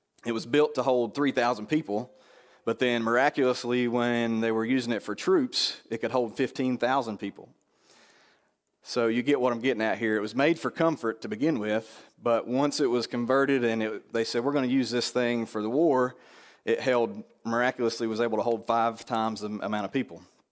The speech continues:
Um, it was outfitted with some guns. They put some anti-aircraft guns on the deck, um, just completely transformed it. And it was no longer about accommodating the, the pleasures of the wealthy. It wasn't about the comfort.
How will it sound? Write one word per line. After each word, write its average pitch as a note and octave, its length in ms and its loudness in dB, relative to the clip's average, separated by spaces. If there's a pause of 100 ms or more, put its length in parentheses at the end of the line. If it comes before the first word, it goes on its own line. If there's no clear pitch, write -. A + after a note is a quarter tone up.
(420)
Um, G#2+ 180 -2
it A2 40 -4
was A2 120 -4
outfitted B2 380 0
with A2+ 120 0
some G#2 200 -8
guns. B2 340 2
They A2 80 -2
put A2+ 180 -2
some A2 140 -6
anti-aircraft A#2+ 680 0
guns A#2+ 280 -2
on B2 140 0
the A2+ 80 -4
deck, B2 440 0 (440)
um, G2+ 440 -2
just - 280 -10
completely C3+ 400 0
transformed A#2 560 -2
it. E2 100 -16 (760)
And A#2 180 0
it G#2 80 -2
was A2 160 -4
no C#3+ 180 2
longer C#3+ 340 2
about A#2+ 420 2
accommodating A#2+ 720 0
the, G#2+ 320 0
the G2+ 60 -6
pleasures C3 480 0
of A2 100 -2
the G#2+ 60 -4
wealthy. A2+ 480 0 (640)
It G#2+ 60 -6
wasn't A#2+ 260 0
about B2 260 2
the G2+ 60 -10
comfort. D3+ 480 -2